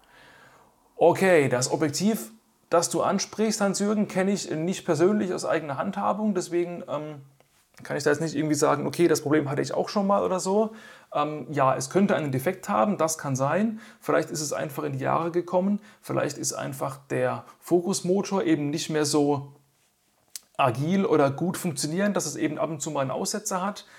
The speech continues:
Wenn das eben ein altes Objektiv ist, kann natürlich sein, dass das, ähm, äh, mit der modernen Kamera irgendwie nicht so gut zusammen harmoniert. Also alle möglichen Lösungen oder,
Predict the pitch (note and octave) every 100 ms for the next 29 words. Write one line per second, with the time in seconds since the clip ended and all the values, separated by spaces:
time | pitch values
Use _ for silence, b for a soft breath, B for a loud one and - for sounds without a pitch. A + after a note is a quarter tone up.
0 | B - C#3 D#3 F3+ - D3 C#3+ C#3+ -
1 | _ C#3 F3+ G3+ G3+ E3 F3 C3+ F#3 G3+
2 | - - - D3 C#3 D3 C#3 C#3+ D#3+ D3
3 | - C#3+ - C#3+ C3+ C3+ C3+ C3+ B B
4 | - C#3 B2+ B2+ A#2+ C3 C#3 - C3+ C3
5 | C3 C#3 C3+ C3 B2 D#3 D#3+ D#3 D#3+ -
6 | D3 C#3 C#3 C#3 D#3+ - D3 C#3+ D3+ C#3
7 | C#3+ C#3 C3+ C3+ C3+ D#3 G3+ C3 C3 C3+
8 | - G#2 _ C3+ D#3 D3+ D3+ D#3+ F3+ E3+
9 | C#3 D#3+ D3 C#3+ D#3 E3+ F3 F3 F3 -
10 | - C3+ B2+